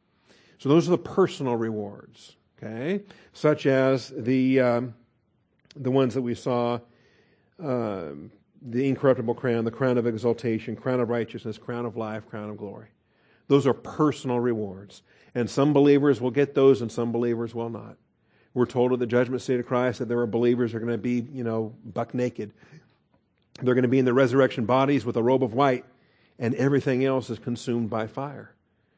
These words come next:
Yet they themselves are saved as, as though through fire, we're told. We'll see that here in a moment. <clears throat> So, personal rewards are conditioned on faithfulness, on the faithfulness of each Christian operating by grace. I did not put the scripture on the slide. That's terrible.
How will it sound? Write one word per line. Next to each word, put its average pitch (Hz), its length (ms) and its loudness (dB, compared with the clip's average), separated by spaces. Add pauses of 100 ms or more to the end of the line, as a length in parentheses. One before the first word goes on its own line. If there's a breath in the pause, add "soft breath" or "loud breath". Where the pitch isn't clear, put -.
(280)
Yet 113 240 -4
they 117 140 0
themselves 113 480 -4
are 107 80 -8
saved 104 340 -8
as, - 180 -12 (140)
as 104 200 -8
though 101 180 -8
through 98 200 -16
fire, 113 420 -14
we're 107 100 -18
told. 101 480 -20
We'll 113 80 -8
see 117 160 -8
that 98 180 -6
here 104 120 -12
in 101 60 -14
a - 20 -16
moment. - 1900 -8
<clears throat> - 640 -20
So, 107 260 -2 (480 soft breath)
personal 175 400 4
rewards 151 440 4
are 120 60 0
conditioned 139 460 2
on 120 100 2
faithfulness, 135 560 0
on 127 80 -4
the 117 80 -2
faithfulness 143 500 0
of 113 100 -6
each 143 200 -4
Christian 135 340 -2
operating 127 480 -4
by 123 160 -2
grace. 117 320 -2 (340 loud breath)
I 120 80 -2
did 117 180 4
not 139 340 0
put 147 180 2
the 170 80 -2
scripture - 440 -6
on 139 80 -4
the 143 60 -6
slide. 196 320 -8
That's 117 120 -8
terrible. 120 360 -10